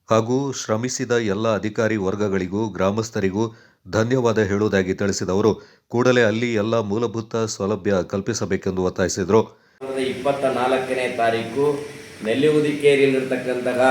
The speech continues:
Speaker 2: ಈ ಸ್ಮಶಾನಕ್ಕೆ, ಸಾರ್ವಜನಿಕ ಸ್ಮಶಾನಕ್ಕೆ ಬೇಕಾಗಿರತಕ್ಕಂಥ ರೀತಿಯಲ್ಲಿರ್ತಕ್ಕಂತಹ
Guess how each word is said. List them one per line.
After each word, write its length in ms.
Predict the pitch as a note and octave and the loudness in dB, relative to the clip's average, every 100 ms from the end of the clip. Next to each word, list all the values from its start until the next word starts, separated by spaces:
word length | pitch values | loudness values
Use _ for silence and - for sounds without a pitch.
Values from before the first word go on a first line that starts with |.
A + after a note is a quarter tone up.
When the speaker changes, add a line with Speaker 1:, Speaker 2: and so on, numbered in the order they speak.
| B2 G#2+ - - - - A#2 | 4 0 -4 -10 -16 -10 -4
Speaker 2:
ಈ 100 | A#2+ | -2
ಸ್ಮಶಾನಕ್ಕೆ, 1120 | - B2 A#2 C#3+ D#3 C#3+ D3 D3 C3+ A#2 - - | -2 -4 0 2 2 0 2 4 4 2 -2 0
ಸಾರ್ವಜನಿಕ 560 | A#2 C#3+ C3+ C#3+ C#3+ | 2 4 4 2 0
ಸ್ಮಶಾನಕ್ಕೆ 760 | C3+ C3+ B2+ B2+ B2+ B2 B2 A2+ | -2 -2 -2 0 0 0 -2 -2
ಬೇಕಾಗಿರತಕ್ಕಂಥ 840 | B2 C3 A#2+ A#2+ A#2 A2+ A#2+ A2+ | 0 2 0 0 -4 -4 -4 -2
ರೀತಿಯಲ್ಲಿರ್ತಕ್ಕಂತಹ 1040 | A2+ A2 A2+ A2 A2 A2 G#2 A2 G#2 G#2+ | -2 -2 -4 -4 -4 -4 -6 -6 -4 2